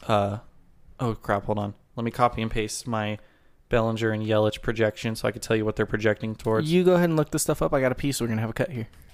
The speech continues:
Speaker 1: I have to pee too, Ty. What a
Speaker 2: You're gonna wait.
Speaker 1: coinkydink. And we are back. We are not gonna go back to older seasons 'cause we're running a little long. I do wanna tell you, uh, the projections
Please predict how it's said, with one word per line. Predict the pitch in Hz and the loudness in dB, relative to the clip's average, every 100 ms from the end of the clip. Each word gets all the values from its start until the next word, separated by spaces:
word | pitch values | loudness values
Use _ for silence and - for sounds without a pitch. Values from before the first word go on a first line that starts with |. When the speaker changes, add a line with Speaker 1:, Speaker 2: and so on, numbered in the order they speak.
| - | -2
Speaker 1:
I | |
have | 143 | -2
to | 180 | 0
pee | - | -4
too, | 131 - 170 | -6 -4 -4
Ty. | - 110 135 - - | 0 0 0 -8 -4
What | 143 | 2
a | 180 | 2
Speaker 2:
You're | - | 2
gonna | 180 | 0
wait. | 185 190 | 0 0
Speaker 1:
coinkydink. | 120 113 107 - - - - - - - 453 415 440 - _ _ _ _ _ _ _ - - _ - - _ _ _ _ | 0 0 -2 -8 -18 -20 -20 -20 -16 -16 -14 -14 -16 -20 _ _ _ _ _ _ _ -20 -20 _ -20 -20 _ _ _ _
And | 143 151 | 4 8
we | 147 | 8
are | 135 | 8
back. | 131 151 - | 8 6 4
We | 139 | 4
are | 143 | 6
not | 151 165 | 6 4
gonna | 170 | 4
go | 147 139 | 6 6
back | 127 120 | 6 4
to | - 113 110 | 4 4 6
older | - 120 117 | 6 4 4
seasons | 120 117 117 120 | 2 0 0 -2
'cause | - 113 | -2 2
we're | |
running | 117 117 107 | 4 6 4
a | |
little | 104 104 | 2 2
long. | 104 104 107 - - _ _ | 4 4 2 -2 -18 _ _
I | - | 2
do | 147 143 | 4 6
wanna | 135 | 6
tell | 123 131 | 6 4
you, | 120 113 | 6 6
uh, | 110 107 | 6 4
the | 104 | 4
projections | 107 117 107 107 - 113 117 117 - | 0 0 2 2 2 -2 -2 -4 -10